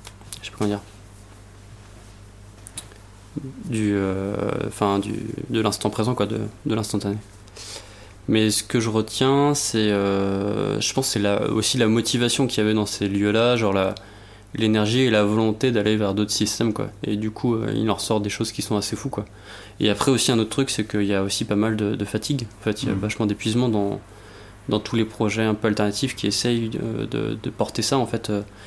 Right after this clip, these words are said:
Speaker 1: ça porte aussi sur des personnes qui, euh, qui, voilà, la réalité, c'est que c'est aussi, euh, difficile et, euh, et psychologiquement et physiquement compliqué, quoi.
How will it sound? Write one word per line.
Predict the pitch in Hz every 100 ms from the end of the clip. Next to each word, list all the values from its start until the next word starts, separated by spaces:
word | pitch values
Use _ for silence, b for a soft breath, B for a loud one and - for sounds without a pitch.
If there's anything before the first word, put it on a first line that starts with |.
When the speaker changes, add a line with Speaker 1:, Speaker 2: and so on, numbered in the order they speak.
| B B
Speaker 1:
ça | -
porte | 107 107 101
aussi | - - - -
sur | - 110
des | 107
personnes | 107 - 131
qui, | 127 - 107
euh, | 101 98 95 - - - - -
qui, | - - 110 113
voilà, | 110 113 110
la | 98
réalité, | 98 101 123
c'est | - 107
que |
c'est | - 98
aussi, | - 117 110
euh, | 104
difficile | - 113 98 117 - 139 - -
et, | 110 104
euh, | 104 104 101 101 - B B B B - -
et | 101 98 98
psychologiquement | - 113 113 107 98 120 110
et |
physiquement | - - 107 110
compliqué, | 104 101 - 110
quoi. | -